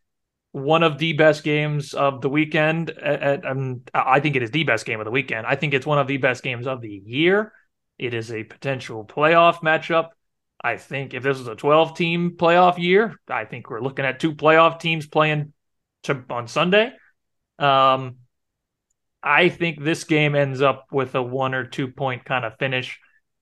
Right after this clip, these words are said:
In that case, I'm taking the two points with Florida State. Um, I've told you before, I went to L S U. I'm going with L S U to win the game, but that is just me being a homer. Um,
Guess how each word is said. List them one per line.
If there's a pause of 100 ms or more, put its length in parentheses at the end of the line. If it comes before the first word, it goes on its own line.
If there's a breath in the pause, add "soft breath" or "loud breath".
(140)
In
that
case, (280)
I'm
taking
the
two
points
with
Florida
State. (460)
Um,
I've
told
you
before,
I
went
to
L
S
U. (440)
I'm
going
with
L
S
U
to
win
the
game, (340)
but
that
is
just
me
being
a
homer. (440 soft breath)
Um,